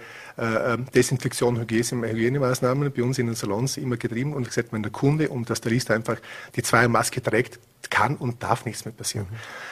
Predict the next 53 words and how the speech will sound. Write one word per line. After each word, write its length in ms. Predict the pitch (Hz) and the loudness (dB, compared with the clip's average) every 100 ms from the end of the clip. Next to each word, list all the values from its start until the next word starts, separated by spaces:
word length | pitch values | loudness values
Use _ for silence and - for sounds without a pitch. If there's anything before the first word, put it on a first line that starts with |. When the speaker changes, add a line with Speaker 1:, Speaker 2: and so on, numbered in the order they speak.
| - | -12
Speaker 1:
Aber 220 | - 127 139 | 4 6 6
bitte 300 | 160 151 135 | 4 6 8
hier, 180 | 151 | 8
die 100 | 147 | 6
Kurzarbeit 520 | 123 185 185 170 139 147 | 6 6 6 6 6 6
ist 120 | 131 | 4
ein 120 | 117 | 0
super 240 | 160 - | -2 -2
tolles 280 | 123 127 117 | 2 4 4
Modell, 300 | 120 113 143 | 2 2 2
was 140 | 170 131 | 2 0
wir 40 | |
mit 120 | 123 | 0
den 80 | 107 | -4
Sozialpartnerschaften 920 | - - 113 - 117 123 117 117 - | -2 0 2 0 -2 0 0 0 -2
ausgearbeitet 640 | 98 123 - 104 110 113 - | -2 0 0 -2 -4 -2 2
haben. 280 | 107 226 - - _ _ _ _ - - | 4 4 2 -10 _ _ _ _ -8 -2
Und 100 | 123 | 2
neunzig 380 | 104 131 135 - | 4 2 2 0
Prozent 460 | 131 117 139 - - - - - | 4 4 4 0 -8 -16 -16 -8
übernimmt 520 | 143 127 117 131 147 - | -2 2 4 4 4 2
dann 120 | 123 | 4
eben 400 | 147 127 127 101 - | 6 6 4 0 -4
die 60 | 123 | -4
Sozialpartnerschaft 760 | 123 - 107 147 139 135 135 - | -2 2 2 4 2 2 2 2
und 120 | 127 | 2
zehn 260 | - 143 165 | 6 4 4
Prozent 580 | 131 - 135 143 - | 2 4 4 4 2
dann 220 | 120 120 127 | 2 2 2
irgendwo 360 | 127 131 127 | 0 2 4
der 100 | 120 | 4
Unternehmer. 440 | 117 113 110 147 147 | 0 0 2 2 2
Das 300 | - 113 - | 2 0 4
soll 140 | 131 | 4
es 100 | 131 | 4
bei 140 | - | 2
der 80 | 127 | 0
Mitte 300 | 120 120 113 | 0 0 -2
wert 200 | 107 131 | 0 0
sein. 240 | - 135 139 | 2 2 2
Und 160 | 117 | 0
mir 120 | 117 | 2
ist 100 | 127 | 2
Speaker 2:
Mhm. 60 | 104 | 6
Speaker 1:
jeder 140 | 131 131 | 6 6
Mitarbeiter 460 | 131 127 120 120 | 2 0 0 2
sehr 140 | - 123 | 0 0
wahrscheinlich 300 | 117 110 113 | 2 0 0
noch 120 | 131 | 2
mehr 120 | 127 | 4
wert. 180 | 123 131 | 2 2
Aber 140 | 104 | -2
trotzdem, 440 | - 131 - 131 | 2 2 6 4